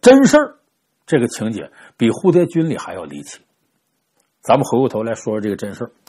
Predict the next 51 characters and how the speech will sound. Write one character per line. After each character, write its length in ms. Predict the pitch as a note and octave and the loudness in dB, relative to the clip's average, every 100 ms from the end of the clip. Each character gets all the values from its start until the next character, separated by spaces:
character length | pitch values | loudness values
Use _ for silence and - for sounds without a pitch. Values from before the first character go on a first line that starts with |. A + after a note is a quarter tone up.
| - - - - _ - | -20 -20 -20 -20 _ 0
这 120 | C4+ | 2
个 60 | |
宋 240 | A#3+ D4 B3 | 4 4 4
丽 80 | G3+ | 2
玲 240 | G2+ B2 | 0 -4
呢， 80 | E3+ | -8
实 220 | - F#3+ | -4 -2
有 100 | D3 | -2
其 140 | - | -2
人， 180 | A#2+ E2 _ _ _ _ _ _ _ _ - | -10 -10 _ _ _ _ _ _ _ _ 2
当 140 | F3+ | 4
然 100 | G#3+ | 4
她 80 | F#3 | 2
真 160 | D#3+ G3+ | 2 0
名 220 | F3+ E3+ | 0 -4
不 80 | D3 | -2
叫 120 | E3+ | -4
宋 200 | - G2+ | -4 -10
丽 60 | |
玲， 120 | D#2+ - _ _ | -12 -18 _ _
就 140 | - | -4
尊 180 | D#3 A#3+ | 0 2
龙 220 | G#3 E3+ | 2 2
的 120 | G#3+ F#3+ | 4 4
这 140 | G3 | 4
个 60 | D3+ | 0
原 260 | G#2+ G3 | 0 0
型 320 | G3 F#2+ C#3+ - _ | -2 -6 -12 -14 _
是 220 | - - | -10 -6
谁 220 | A#2+ D#2 G#2+ | -6 -8 -14
呢？ 100 | A#2 _ _ _ _ | -16 _ _ _ _
他 140 | - | -6
的 80 | F3 | -4
名 240 | A#2+ C3+ | -4 -4
字 60 | F3+ | -4
叫 120 | E3+ | -4
石 220 | - - | -4 -6
佩 160 | D3+ F#3+ | -4 -4
普， 160 | - - _ _ _ _ _ _ | -6 -16 _ _ _ _ _ _
时 220 | - D#3+ | -4 -2
间 180 | D3 D3+ | 2 0
的 80 | D3 | 0
石， 200 | - A2+ | -8 -10
佩 200 | - D#3 | -2 -2
服 80 | A#2+ | -2
的 80 | |
佩， 180 | A#2 D3 | -4 -4
璞 260 | - - A2 | -4 -8 -4
玉 100 | D3 | -2
的 80 | G2 | -4
璞。 240 | D#2+ E2 | -10 -20